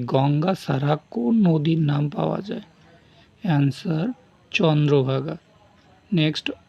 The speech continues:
আর্যাবর্ত বর্ণনমের মূল গ্রন্থটি কী ধরনের কাব্য?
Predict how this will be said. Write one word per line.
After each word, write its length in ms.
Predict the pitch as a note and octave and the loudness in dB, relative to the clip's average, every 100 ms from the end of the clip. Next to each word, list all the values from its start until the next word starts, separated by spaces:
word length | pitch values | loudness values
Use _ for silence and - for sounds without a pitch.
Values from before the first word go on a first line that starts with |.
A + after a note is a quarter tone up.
| - | -4
আর্যাবর্ত 680 | E3+ D3 C#3+ F#3+ G3 F3+ A#3 | 2 4 4 2 2 0 0
বর্ণনমের 880 | D3+ D3+ D#3 F#3 F#3+ F3 D#3 D#3+ | 2 4 4 2 4 2 2 2
মূল 500 | D#3+ D3 D#3+ G3 A3+ | 2 2 2 2 2
গ্রন্থটি 540 | E3 D#3 D#3+ F3 E3+ F#3 | 0 2 2 2 -2 -4
কী 200 | - A#3+ | 0 0
ধরনের 440 | F#3+ D#3+ D3+ D#3 D#3+ | 2 2 2 0 -2
কাব্য? 400 | B3 A#3 B3 | -4 -4 -6